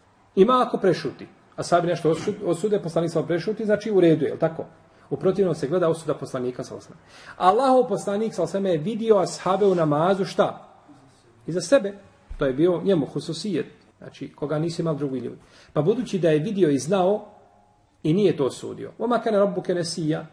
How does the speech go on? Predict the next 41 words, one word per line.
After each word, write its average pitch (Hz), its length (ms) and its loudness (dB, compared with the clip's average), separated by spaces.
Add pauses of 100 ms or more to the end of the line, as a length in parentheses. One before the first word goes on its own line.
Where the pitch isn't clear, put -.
a 160 80 -8
tvoj 185 160 -2
gospodar 170 400 0
nije 165 140 0
onaj 165 180 -2
koji 156 120 -2
zaboravio. 151 340 -2
I 214 40 6
on 247 60 4
najzad 269 280 6
da 254 80 6
je 233 100 6
to 277 120 6
bilo 269 160 -4
nepoznato, 240 440 0
sahabe 220 280 0
kazali: 220 240 2
„Allahov 208 260 4
poslaniče, 175 360 0 (380)
jesi 139 160 -4
ti 185 80 0
vidio, 170 320 4 (340)
Allahov 165 280 2
poslaniče, 151 360 -4
čuj 180 160 2
šta 147 160 -2
uradi 123 160 -2
Ibn 117 120 -6
Abbas?” - 460 -14 (600)
Pitali 214 400 4
ga, 135 80 -2
jel 123 100 -4
tako? 180 240 -2
Pitali 226 340 2
su 185 80 -10
za 233 100 4
puno 294 240 4
manje 285 280 4
stvari 151 400 0
od 120 80 -4
otih. 113 240 -12